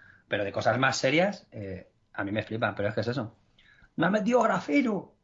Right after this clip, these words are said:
pero si el grafeno no es porque son ondas gravitacionales, pero no porque fue", o sea, es brutal, brutal.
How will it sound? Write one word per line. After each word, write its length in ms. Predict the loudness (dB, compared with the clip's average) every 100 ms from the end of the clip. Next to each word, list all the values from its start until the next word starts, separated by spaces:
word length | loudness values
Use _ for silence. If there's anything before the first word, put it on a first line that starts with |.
| _ _ _ _ -10
pero 160 | -8
si 80 | -4
el 60 | -4
grafeno 420 | -4 0 2 4
no 200 | 2 2
es 180 | 2 2
porque 320 | 0 0 0
son 260 | 2 2 4
ondas 600 | 4 6 4 4 2 2
gravitacionales, 880 | 2 2 -2 -2 -4 -4 -4 -8 -4
pero 180 | -2 2
no 240 | 4 4
porque 240 | 4 0 -2
fue", 180 | -6 -8
o 40 |
sea, 240 | -4 -4 -4
es 220 | -12 -12 -10
brutal, 420 | -4 -2 -2 -6 _ _ -14
brutal. 300 | -10 -8